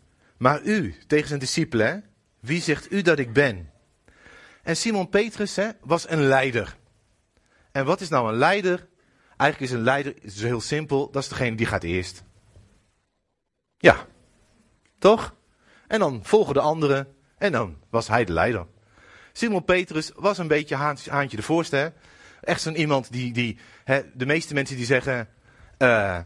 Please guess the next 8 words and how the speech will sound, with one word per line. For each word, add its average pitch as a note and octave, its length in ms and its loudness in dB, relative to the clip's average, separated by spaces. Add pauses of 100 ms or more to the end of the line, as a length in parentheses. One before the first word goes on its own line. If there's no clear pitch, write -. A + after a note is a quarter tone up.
(720)
richten, E3+ 840 0 (480)
klaar, D3+ 460 2
vuur. G3 480 -4 (220)
Hij D#3 240 4
was C3 400 -2 (480)
klaar, D#3 360 2
vuur, C3+ 400 -2
richten. A2 520 -2